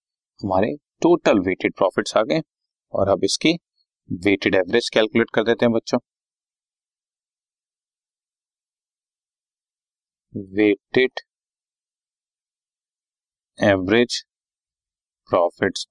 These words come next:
आर, टोटल जो वेटेड निकले हैं फ़ाइव लाख एटी वन थाउजेंड। इसमें बच्चों एक चीज का ध्यान रखना, थोड़ा छोटा सा माइन्यूट सा पॉइंट है, रुपीज नहीं लगाते इसके अंदर, रुपीज नहीं,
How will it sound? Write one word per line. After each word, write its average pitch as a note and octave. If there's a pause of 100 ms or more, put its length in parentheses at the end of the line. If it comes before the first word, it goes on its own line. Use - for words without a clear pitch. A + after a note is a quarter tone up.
(120)
आर, A#2 (1800)
टोटल A#2+
जो G2 (140)
वेटेड G2
निकले G2
हैं A#2+ (120)
फ़ाइव F2+
लाख G2
एटी F#2 (120)
वन F2+ (140)
थाउजेंड। G#2+ (720)
इसमें G3+
बच्चों F#3
एक G3
चीज -
का -
ध्यान D#3+
रखना, -
थोड़ा - (260)
छोटा F3+
सा F3+
माइन्यूट D#3+
सा F3+
पॉइंट D3+
है, F3+ (1800)
रुपीज D3+
नहीं E2+
लगाते -
इसके -
अंदर, - (600)
रुपीज C3+
नहीं, D#2+